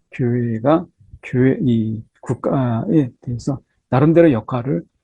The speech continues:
했다라고 하는 것이죠. 그래서 어떻게 보면 우리가 감시의 기능도 있지만 우리가 또 협력의 기능도 있잖아요. 음, 그런 의미에서 권세 잡은 자가 아닌 권세에 충실하는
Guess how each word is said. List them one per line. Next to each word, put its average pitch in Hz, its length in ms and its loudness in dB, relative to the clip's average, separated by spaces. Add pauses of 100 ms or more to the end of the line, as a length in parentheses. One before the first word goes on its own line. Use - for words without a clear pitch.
(140)
했다라고 123 1120 -8
하는 127 180 -2
것이죠. 113 420 -10
그래서 165 220 4
어떻게 190 320 0
보면 147 400 4 (760)
우리가 151 280 4
감시의 185 760 4
기능도 135 400 2
있지만 113 460 -4 (200)
우리가 120 380 -2 (160)
또 143 100 -2
협력의 208 560 6
기능도 139 360 0
있잖아요. 120 420 -6 (520)
음, 131 120 2
그런 170 260 4
의미에서 139 560 -2 (420)
권세 156 720 4
잡은 135 600 0
자가 131 300 -4
아닌 120 320 -6 (220)
권세에 160 960 4
충실하는 127 680 0